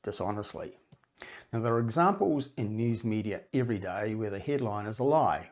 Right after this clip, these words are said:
with claims in the headline that are not supported by the information in the article that follows. Now, here's just one recent example of this increasingly prevalent practice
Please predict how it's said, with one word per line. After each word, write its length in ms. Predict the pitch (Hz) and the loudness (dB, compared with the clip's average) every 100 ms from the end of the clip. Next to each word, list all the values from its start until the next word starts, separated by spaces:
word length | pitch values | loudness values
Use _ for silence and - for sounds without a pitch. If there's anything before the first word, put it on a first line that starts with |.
| _ | _
with 160 | 104 | -14
claims 380 | - 131 131 123 | 0 2 4 2
in 80 | 110 | -2
the 80 | 104 | -4
headline 420 | 110 110 104 101 | -4 -2 -2 -2
that 120 | 107 | -4
are 100 | 101 | -4
not 440 | 104 117 147 - - | -2 0 0 -2 -6
supported 580 | 123 - 95 92 107 120 _ _ _ _ | -8 -4 -4 -2 -4 -6 _ _ _ _
by 200 | 123 107 | -2 -2
the 160 | 110 | -2
information 800 | 110 120 110 101 104 - 107 104 - | -4 -4 -6 -6 -6 -8 -10 -10 -6
in 140 | 123 | -2
the 160 | 113 107 | -2 -2
article 600 | 104 101 - 101 95 107 _ | -4 -6 -10 -10 -10 -12 _
that 180 | - - | -14 -14
follows. 600 | - 117 101 - 107 - _ _ - - - - | -4 -2 -2 -6 -12 -16 _ _ -18 -16 -16 -6
Now, 80 | 120 | 2
here's 280 | 185 214 220 | 4 4 4
just 260 | - 127 | -2 0
one 460 | 120 117 135 131 131 | 0 0 2 0 -2
recent 380 | 127 117 110 - | 0 0 0 -6
example 680 | 104 113 113 110 - 85 110 | -6 -4 -4 -4 -6 -6 -6
of 120 | 107 | -4
this 300 | 113 104 - | -6 -8 -10
increasingly 720 | 120 107 - 147 156 117 98 | -6 -6 4 4 6 0 -4
prevalent 540 | 92 - 104 104 101 - | -4 -2 -2 -4 -12 2
practice 560 | 135 175 214 214 - | 2 2 -2 -4 -10